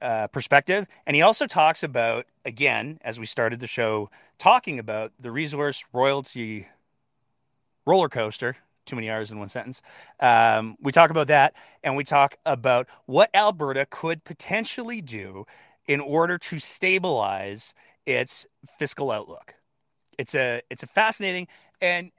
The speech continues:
the thing that I love about Doctor Tombe is that he does an amazing job of presenting what many people would interpret as profoundly dry information in an accessible and entertaining way.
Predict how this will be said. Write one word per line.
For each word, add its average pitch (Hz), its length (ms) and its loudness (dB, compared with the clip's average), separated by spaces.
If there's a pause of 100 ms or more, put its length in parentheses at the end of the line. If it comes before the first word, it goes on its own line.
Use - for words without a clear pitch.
(120)
the 170 80 -12
thing 254 180 -10
that 247 120 -6
I 220 80 0
love 151 400 -2
about 139 200 -6
Doctor 123 240 -6
Tombe 113 360 -12
is 113 180 -10
that 117 320 -2
he 131 500 -6
does 131 180 -8
an 131 60 -8
amazing 139 440 -4
job 110 380 -2 (300)
of 117 320 -2
presenting 131 640 -4 (220)
what 131 140 -4
many 143 220 -6
people 139 280 -10
would 120 160 -4
interpret 120 500 -8
as 110 260 -4
profoundly 131 600 -6
dry 113 480 0
information 107 720 -14 (340)
in 117 320 -6 (100)
an 120 100 -10
accessible 113 520 -6
and 104 120 -8
entertaining 101 460 -14
way. 101 140 -12